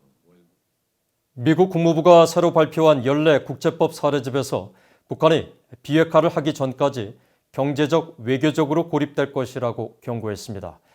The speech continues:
그러면서 국제사회가 단합해 제재를 이행하며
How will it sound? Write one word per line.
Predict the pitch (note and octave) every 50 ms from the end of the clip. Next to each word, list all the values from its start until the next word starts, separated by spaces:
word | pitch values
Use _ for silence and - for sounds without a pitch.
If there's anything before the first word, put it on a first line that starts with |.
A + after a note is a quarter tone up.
| _ _ _ _ _ - -
그러면서 | - C#3+ D3+ C#3+ C#3+ - C#3 A#2+ -
국제사회가 | - C#3 - - F3 E3 - D#3+ D#3 D3+ D#3+ D#3 E3 D#3+ D#3
단합해 | C#3+ D3+ D3+ D3 D3 - D#3+ D3+ C#3+ A2 - - _ _ _ _
제재를 | - - C#3+ C3+ A#2 C3+ D#3 D#3 E3 D3+
이행하며 | D3 D3+ C#3+ B2+ C#3 C#3 C#3 G#2+ D#2